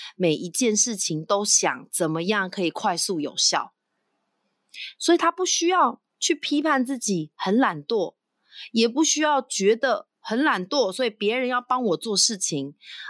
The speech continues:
而是想尽办法让自己有效率、快速达到自己要的目标。呃，听众朋友，也许在这一集播出之后呢，你会有很多的问题，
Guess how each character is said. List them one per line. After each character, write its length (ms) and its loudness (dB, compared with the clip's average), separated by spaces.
而 120 4
是 380 2
想 400 -2
尽 320 0
办 280 -4
法 240 -6
让 240 -4
自 200 -6
己 360 -6
有 120 0
效 240 2
率、 280 -6
快 200 0
速 360 0
达 180 0
到 220 0
自 160 -10
己 140 -6
要 120 -2
的 120 -6
目 160 -6
标。 340 -8
呃， 240 0
听 180 4
众 160 0
朋 100 -2
友， 140 2
也 140 2
许 180 -2
在 180 0
这 180 -4
一 100 0
集 400 -2
播 240 -2
出 260 -4
之 180 2
后 280 0
呢， 220 -2
你 120 -12
会 180 0
有 80 4
很 280 -6
多 160 -2
的 140 -2
问 300 2
题， 440 -6